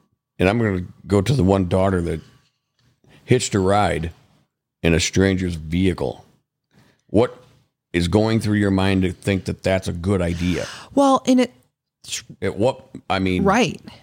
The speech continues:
Speaker 2: I mean, what was going through, I, I thought about them stealing a car. Like, how scary that
Speaker 1: Yeah, but
Speaker 2: must
Speaker 1: at
Speaker 2: have
Speaker 1: least
Speaker 2: been.
Speaker 1: you're in control of the car.
Speaker 2: That's true.
Speaker 1: You're in control of the car that you steal. You're, you're driving it. I mean, obviously, the, so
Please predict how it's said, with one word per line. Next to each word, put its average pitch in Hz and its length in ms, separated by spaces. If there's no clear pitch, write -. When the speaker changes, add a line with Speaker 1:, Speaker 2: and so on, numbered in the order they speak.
Speaker 2:
I 220 100
mean, 208 300
what 175 360
was 175 160
going 180 260
through, 180 220
I, 202 240
I 202 160
thought 165 220
about 160 300
them 160 420
stealing 165 540
a 139 80
car. - 580
Like, 185 120
how 190 140
scary 262 380
that 208 80
Speaker 1:
Yeah, 143 80
but 131 80
Speaker 2:
must 117 100
Speaker 1:
at - 80
Speaker 2:
have 170 80
Speaker 1:
least 165 100
Speaker 2:
been. 151 80
Speaker 1:
you're 127 200
in 104 120
control 101 580
of 80 80
the - 80
car. - 300
Speaker 2:
That's 196 360
true. 160 360
Speaker 1:
You're 107 220
in 87 80
control 113 460
of 92 60
the 92 60
car 92 220
that 85 120
you 73 100
steal. 80 480
You're, 90 160
you're 87 160
driving 82 420
it. 80 100
I 80 60
mean, 78 140
obviously, 80 400
the, 80 180
so 85 380